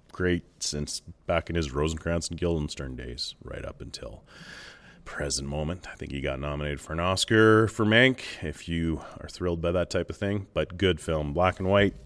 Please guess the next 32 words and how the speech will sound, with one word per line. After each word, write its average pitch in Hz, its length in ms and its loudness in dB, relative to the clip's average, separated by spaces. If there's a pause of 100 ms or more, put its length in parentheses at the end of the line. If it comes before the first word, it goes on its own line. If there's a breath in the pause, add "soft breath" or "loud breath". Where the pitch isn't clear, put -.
kind 92 260 6
of 85 100 4
a 82 40 4
different 80 420 2
flick. - 480 -6 (920 loud breath)
And 104 140 2
then 117 140 6
finally, 139 760 10
my, 95 500 8
uh, 87 240 8
my 87 200 4
last 92 680 2
choice, - 720 2 (240)
uh, 82 220 -2
films 90 420 0
of 85 80 2
the 85 80 2
year 90 220 6
that 80 140 4
I 78 80 2
did 117 400 6
see 78 480 2
still 82 320 2
in 78 80 0
twenty 73 240 -6
twenty-one 71 520 -6 (380 loud breath)
is, 78 540 -2 (240)
uh, 73 300 -8
Adam 73 240 -6
McKay's 71 440 -4 (280)
Don't 69 300 -6
Look 69 320 -6